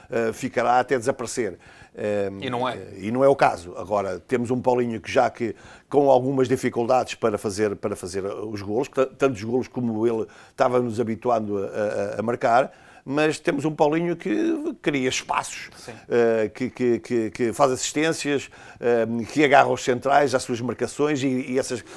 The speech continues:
Speaker 1: e essas marcações que, que o adversário faz, o-, evidentemente que cria espaço para os colegas poderem aparecer. Portanto, ele afasta-se de, muitas das vezes, eh, faz arrastamentos para criar os
Speaker 2: Não, olha
Speaker 1: espaços
Speaker 2: no primeiro
Speaker 1: para
Speaker 2: gol do Moura, quando o Moura aparece,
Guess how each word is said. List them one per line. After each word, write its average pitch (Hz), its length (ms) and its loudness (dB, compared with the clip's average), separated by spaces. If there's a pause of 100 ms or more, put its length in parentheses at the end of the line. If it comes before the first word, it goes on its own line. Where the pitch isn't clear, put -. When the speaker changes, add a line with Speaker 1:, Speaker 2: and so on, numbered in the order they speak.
(160)
Speaker 1:
e 127 120 2
essas 131 240 0
marcações 131 640 0
que, 120 120 -12
que - 140 -8
o 131 60 4
adversário 120 420 2
faz, 139 300 -2 (200)
o-, - 220 -2
evidentemente 127 560 0
que - 160 -12
cria 143 300 2
espaço - 420 -2
para 120 160 -2
os - 140 -6
colegas 131 360 0 (320)
poderem 127 320 2
aparecer. 147 580 -2
Portanto, - 280 -12
ele 147 140 8
afasta-se 135 640 2 (240)
de, 123 160 4
muitas 143 260 2
das 131 140 4
vezes, 139 400 2 (200)
eh, 120 140 2
faz 147 220 6
arrastamentos 143 640 0
para 123 180 2
criar 139 340 4
os 123 160 0
Speaker 2:
Não, 131 60 0
olha 139 140 8
Speaker 1:
espaços 147 80 2
Speaker 2:
no 147 60 -2
primeiro 127 260 2
Speaker 1:
para 131 80 0
Speaker 2:
gol 120 80 -4
do 120 80 -4
Moura, 135 240 0
quando 120 160 -8
o - 20 -12
Moura 120 160 -4
aparece, 120 220 0